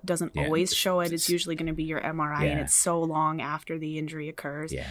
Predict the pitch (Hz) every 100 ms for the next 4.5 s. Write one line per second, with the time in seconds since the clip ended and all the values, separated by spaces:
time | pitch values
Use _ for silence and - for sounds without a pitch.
0 | - - - 185 202 226 277 240 185 170
1 | 156 202 190 147 - 160 151 151 143 143
2 | 143 139 - 160 - 165 - 190 202 208
3 | 247 226 170 165 160 - 147 147 165 151
4 | 139 - 139 151 147